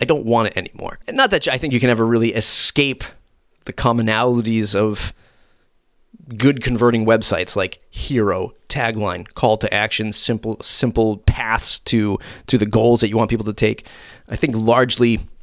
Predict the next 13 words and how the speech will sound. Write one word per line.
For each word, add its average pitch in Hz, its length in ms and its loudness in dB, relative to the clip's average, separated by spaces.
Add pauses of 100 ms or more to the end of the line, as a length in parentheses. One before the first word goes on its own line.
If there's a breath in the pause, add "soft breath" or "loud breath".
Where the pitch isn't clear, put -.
(120)
we're 120 120 4
confined 120 640 0
in 113 100 2
a 104 60 2
box, 127 640 0
uh, 107 240 2
of 104 380 -2
a, 107 360 2 (320 loud breath)
either 110 200 2
an 107 60 2
iPhone 120 580 2
or 101 560 0
a, 104 80 -6